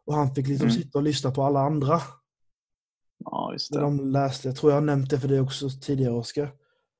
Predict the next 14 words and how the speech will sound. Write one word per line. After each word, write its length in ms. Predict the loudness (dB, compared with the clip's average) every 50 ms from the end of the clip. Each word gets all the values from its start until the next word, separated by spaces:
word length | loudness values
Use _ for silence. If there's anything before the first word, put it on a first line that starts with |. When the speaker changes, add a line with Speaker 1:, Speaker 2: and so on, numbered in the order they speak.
| _ _ _ _ -2
Speaker 1:
Och 140 | 0 2 6
den 180 | 8 8 8
Speaker 2:
Ja, 240 | 8 8 8 8 8 8 8 8
Speaker 1:
grejen, 260 | 8 4 2 0 0 0
alltså, 240 | 0 0 0 -2
det, 160 | -2 2 4 4
Speaker 2:
det 60 | 4
har 140 | 4 4 2
Speaker 1:
det 60 | 4
är 40 | 4
Speaker 2:
jag 100 | 4 4
Speaker 1:
li-, 80 | 2
Speaker 2:
hört. 240 | 2 0 -2 -4 -6 -16 -20 -20 _ -6
Speaker 1:
ja. 360 | -4 -2 -2 -2 -2 -4 -8